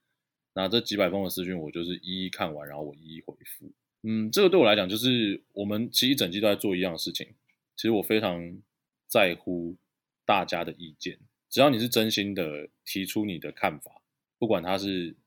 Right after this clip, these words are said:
相对比较激烈的、比较尖锐的，或甚至有点酸言酸语的，但这些，这些对我来讲都是我们联盟非常重要的动力、成长动力。听取民意这件事情是我们唯一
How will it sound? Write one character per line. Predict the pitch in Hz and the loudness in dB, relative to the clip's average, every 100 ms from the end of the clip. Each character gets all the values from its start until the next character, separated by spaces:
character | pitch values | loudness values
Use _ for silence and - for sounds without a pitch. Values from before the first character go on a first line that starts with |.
| _ - | _ -4
相 | 110 107 | -2 2
对 | 107 | 0
比 | 85 | 0
较 | 92 | -4
激 | - 101 98 | -2 -4 0
烈 | 101 82 | 0 0
的、 | 76 | -4
比 | - | -6
较 | 92 | -6
尖 | - 101 98 | 0 0 0
锐 | 101 78 | -2 -4
的， | 76 92 | -6 -6
或 | 92 | -6
甚 | 98 90 | -4 -6
至 | 90 | -6
有 | 85 | -4
点 | 82 78 | -4 -6
酸 | - 98 | -4 -4
言 | 87 82 | -4 -6
酸 | 90 85 | -8 -8
语 | 80 - | -12 -18
的， | _ _ | _ _
但 | - 95 82 _ _ _ - | -2 -2 -2 _ _ _ 2
这 | 127 131 | 4 4
些， | 127 | 4
这 | 127 | 2
些 | 127 | 4
对 | 131 113 | 4 2
我 | |
来 | 82 | 2
讲 | 80 80 | -4 -6
都 | 87 | -6
是 | 90 95 90 - | -4 -4 -4 -6
我 | 92 | -12
们 | 80 | -10
联 | 80 80 | -10 -10
盟 | 80 | -10
非 | - 90 | -8 -8
常 | 82 | -6
重 | 90 85 | -8 -8
要 | 78 | -8
的 | 76 | -8
动 | 80 71 | -10 -10
力、 | 78 71 _ _ - | -14 -16 _ _ -14
成 | - 87 | -10 -8
长 | 82 71 80 | -8 -10 -12
动 | 76 - | -12 -14
力。 | 71 _ _ _ _ | -20 _ _ _ _
听 | - 151 151 | 4 6 6
取 | - 107 87 78 - _ _ _ _ - | 2 2 0 -4 -8 _ _ _ _ -6
民 | 101 101 110 | -4 -2 0
意 | 135 95 | 0 -2
这 | 78 104 | -2 0
件 | 107 101 | 0 0
事 | 104 | -4
情 | 87 82 | -6 -6
是 | 104 | -4
我 | |
们 | 82 80 80 | -4 -6 -6
唯 | 82 92 | -4 -4
一 | 101 101 107 | -4 -6 -8